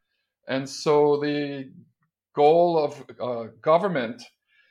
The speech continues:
is to take measures to minimize the booms and the busts. Okay, so the reason, there was a reason they built up all of these foreign reserves and national reserves. It was to buffer against cyclical recessions, which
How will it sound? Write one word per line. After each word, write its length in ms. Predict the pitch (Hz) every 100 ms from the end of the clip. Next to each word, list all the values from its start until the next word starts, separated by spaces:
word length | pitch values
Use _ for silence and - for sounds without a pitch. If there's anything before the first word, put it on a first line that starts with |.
| _ 139
is 280 | 147 -
to 200 | 160 143 -
take 240 | 180 151
measures 380 | 156 165 165 151
to 140 | -
minimize 960 | 139 143 170 196 185 151 143 139 135 - -
the 100 | 117
booms 400 | 120 139 160 151
and 140 | 147 139
the 60 |
busts. 720 | 117 147 113 - - - - - _ _ _ _ 120
Okay, 280 | - 139 139
so 220 | - 170
the 140 | 165
reason, 600 | 147 180 240 220 185 147
there 120 | 156
was 100 | 156
a 80 | 147
reason 460 | 131 165 226 220 180
they 100 | 143
built 300 | 139 127 117
up 120 | 117
all 220 | 120 120
of 60 | 110
these 180 | 117 -
foreign 340 | 135 113 113
reserves 380 | 110 110 107 113
and 100 | 113
national 380 | 104 - 117 110
reserves. 500 | 98 - - - -
It 60 | 156
was 180 | 160
to 120 | - 143 -
buffer 400 | 156 214 - 147
against 580 | 123 117 123 135 - _ _ _ _ _ _
cyclical 720 | - - 156 165 190 185 180
recessions, 840 | 170 170 - 190 233 - 110 - 117
which 320 | 139 -